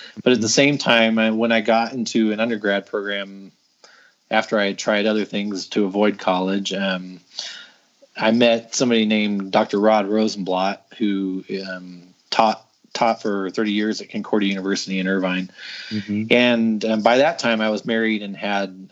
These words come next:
Speaker 1: um, Caleb, our oldest. And, um, I,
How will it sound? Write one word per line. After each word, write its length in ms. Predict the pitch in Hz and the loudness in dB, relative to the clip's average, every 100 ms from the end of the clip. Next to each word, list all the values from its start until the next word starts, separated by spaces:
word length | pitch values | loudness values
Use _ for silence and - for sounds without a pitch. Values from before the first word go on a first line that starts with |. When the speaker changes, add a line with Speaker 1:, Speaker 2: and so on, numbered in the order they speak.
| 107 | -16
Speaker 1:
um, 340 | 95 90 90 87 _ | -16 -16 -20 -20 _
Caleb, 400 | - 117 98 104 | -4 -2 -4 -10
our 160 | 98 98 | -6 -4
oldest. 440 | 101 95 92 - - - - - - _ | -2 -4 -8 -12 -18 -20 -20 -20 -20 _
And, 640 | 104 104 101 98 98 92 - - | -4 -2 -2 -2 -6 -6 -10 -2
um, 520 | 104 98 92 92 90 - | 0 0 0 -4 -6 -2
I, 340 | 113 117 107 | 2 4 2